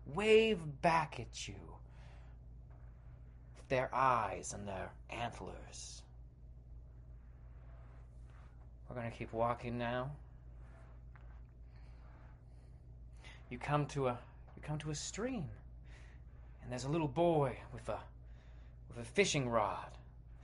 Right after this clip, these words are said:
just delicately allowing it to bob up and down in the river.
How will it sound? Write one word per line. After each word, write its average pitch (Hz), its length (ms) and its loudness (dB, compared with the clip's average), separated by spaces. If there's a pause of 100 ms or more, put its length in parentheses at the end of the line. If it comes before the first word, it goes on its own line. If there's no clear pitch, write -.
(340)
just - 180 -12 (300)
delicately 147 720 2 (800)
allowing 131 340 4
it 120 120 -4
to 107 140 -4 (480)
bob 131 520 12
up 117 140 -2
and 117 140 0
down 110 460 6
in - 320 -10
the 98 60 -6
river. 98 260 -4